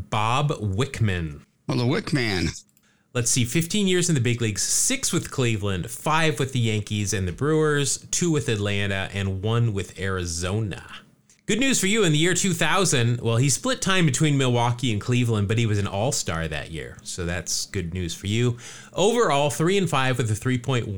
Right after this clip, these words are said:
Speaker 1: one E R A, thirty saves, seventy and two-thirds innings, fifty-five strikeouts,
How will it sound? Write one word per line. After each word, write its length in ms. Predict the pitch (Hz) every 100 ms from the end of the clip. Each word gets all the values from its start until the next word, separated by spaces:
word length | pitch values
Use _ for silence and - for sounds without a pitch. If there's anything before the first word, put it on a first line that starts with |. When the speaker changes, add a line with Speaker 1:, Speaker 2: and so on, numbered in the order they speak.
| 95
Speaker 1:
one 440 | 104 113 110 127 -
E 180 | 113 113
R 340 | 98 95 95
A, 420 | 110 131 139 139 -
thirty 600 | - - - 175 202 104
saves, 580 | - 98 92 87 - -
seventy 520 | - 139 135 123 110
and 180 | 92 92
two-thirds 540 | 123 120 110 104 -
innings, 380 | 107 101 98 -
fifty-five 540 | 120 120 117 92 85
strikeouts, 720 | - 160 202 226 220 - -